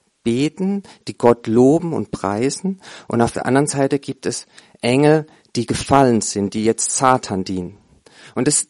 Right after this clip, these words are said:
das ist auch so, also das ist real. Es ging ja in der Predigt darum, es, das ist alles jetzt real. Und stellt euch das vor, dass es so ist und dass es diese Engelswelt gibt. Und dieser Kampf in mir,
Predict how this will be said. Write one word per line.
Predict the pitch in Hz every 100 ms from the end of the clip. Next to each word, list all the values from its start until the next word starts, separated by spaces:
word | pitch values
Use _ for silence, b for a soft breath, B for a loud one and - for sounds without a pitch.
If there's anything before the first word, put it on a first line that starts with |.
| _
das | 131 -
ist |
auch | 170
so, | 147 - 160 b b b b _ _
also | - 131
das | 143
ist | - -
real. | 135 135 170 135 87
Es | -
ging | -
ja | 151
in | 123 127
der | 123
Predigt | - 143 -
darum, | 127 135 123
es, | - -
das | - - 131
ist | -
alles | 135 135 -
jetzt | 120 -
real. | 120 135 151
Und | 123 -
stellt | 147 147
euch | 123
das | - -
vor, | - 143
dass | 120 -
es | -
so | - -
ist | 175 190 - B B B
und | 120
dass | 123
es | -
diese | 123 - -
Engelswelt | 131 143 113 - 104 101
gibt. | - 139 - B B B B B _
Und | 127 131 - _ _ _ _ _ _ _ _ _
dieser | - 123 127
Kampf | - - 175 185 135 - - -
in | 123 123 147
mir, | 165 139 104